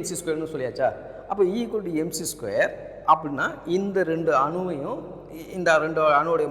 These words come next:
மாஸ் என்ன, இது ரெண்டும் ஒண்ணு இணையும் போது, அணுக்கரு ரெண்டும் ஒண்ணு இணையும் போது எவ்வளவு எனர்ஜி வெளியில விடும்? ப்ரெடிக்ட் பண்ணிட முடியுமா? ஏன் E equal to M C square தான் நம்மளுக்கு இருக்கா? அப்போ ப்ரெடிக்ஷன் பண்ணிட முடியும். Then வெரிஃபிகேஷன். இப்போ ரிப்பீட்டட்,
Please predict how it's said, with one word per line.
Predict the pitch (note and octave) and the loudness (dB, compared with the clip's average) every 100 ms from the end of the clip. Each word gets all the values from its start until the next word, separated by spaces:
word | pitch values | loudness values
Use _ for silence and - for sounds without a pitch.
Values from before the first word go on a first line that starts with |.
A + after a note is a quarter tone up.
| C3+ | 2
மாஸ் | D3+ - | 2 0
என்ன, | A2 G#3+ - | -6 -6 -4
இது | D#3+ | -4
ரெண்டும் | D#3+ G3+ E3+ D3+ | -4 -4 -4 -2
ஒண்ணு | G3+ G3+ D#3 C#3 | -2 -4 -2 -2
இணையும் | E3+ F3+ D3+ | -2 -2 -2
போது, | C3 B2 | -4 -4
அணுக்கரு | A#2+ D3+ D#3+ C#3 - C#3 | -6 -8 -6 -6 -6 -6
ரெண்டும் | D#3+ F3+ C#3+ | -4 -2 -2
ஒண்ணு | D#3 F#3 D3+ C3+ | -2 -2 -2 -2
இணையும் | F3 F#3+ C#3+ | -2 -2 -4
போது | C3+ C4 D#3 | -6 -4 2
எவ்வளவு | E3+ F#3 E3 | 4 4 0
எனர்ஜி | C#3+ C#3+ C#3 | -4 -8 -8
வெளியில | B2+ B2 | -8 -10
விடும்? | G#2 G#2+ - - - - - - - - B3 | -10 -12 -14 -18 -20 -20 -20 -20 -20 -6 2
ப்ரெடிக்ட் | B3+ B3 B3+ | 2 0 -2
பண்ணிட | A#3 A3+ | -2 -2
முடியுமா? | A3 A3+ A3 G#3+ A3 | -4 -4 -6 -4 0
ஏன் | B3+ G3+ | 2 2
E | B3+ | -2
equal | A#3 A#3 | -2 -2
to | A3 | -2
M | |
C | G#3 - | -4 -2
square | G#3 | -2
தான் | G#3+ | -2
நம்மளுக்கு | G#3 G3 G3 F#3 G3 | -4 -4 -4 -4 -6
இருக்கா? | G3+ G3+ F3+ - | -4 2 2 2
அப்போ | A3+ A#3 | -2 0
ப்ரெடிக்ஷன் | G3 G3+ G3+ D3 | 2 0 -2 -8
பண்ணிட | C3 A#2 | -8 -10
முடியும். | A#2 G2+ - - - F#3+ - - - - | -10 -12 -14 -18 -16 -16 -16 -20 -4 0
Then | C#4+ A3+ | 4 6
வெரிஃபிகேஷன். | B3+ C4+ F3+ B2+ G2 - - - | 4 2 -4 -6 -8 -12 -14 -8
இப்போ | D3+ D3 | 0 2
ரிப்பீட்டட், | A#2 A#3+ D4+ - F#3 | 2 0 0 0 -2